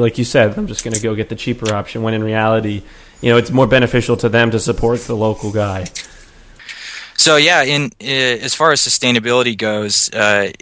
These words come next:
Speaker 2: there's, there's a lot of, uh, of inf-, or there's, there's a big part of, uh,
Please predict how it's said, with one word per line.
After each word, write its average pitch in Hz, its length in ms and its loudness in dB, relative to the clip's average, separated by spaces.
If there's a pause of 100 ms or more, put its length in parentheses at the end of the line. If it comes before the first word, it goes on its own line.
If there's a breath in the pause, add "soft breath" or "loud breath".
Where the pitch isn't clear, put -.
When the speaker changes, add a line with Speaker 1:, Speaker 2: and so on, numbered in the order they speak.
(100)
Speaker 2:
there's, 117 420 2
there's 120 360 -2
a 120 60 4
lot 120 420 4
of, 110 500 -6
uh, 104 520 -4 (400)
of 104 120 -6
inf-, 113 380 0
or 107 180 2
there's, 107 300 2 (460)
there's 127 160 2
a 131 40 2
big 139 220 0
part 131 340 2
of, 104 540 0
uh, 95 460 0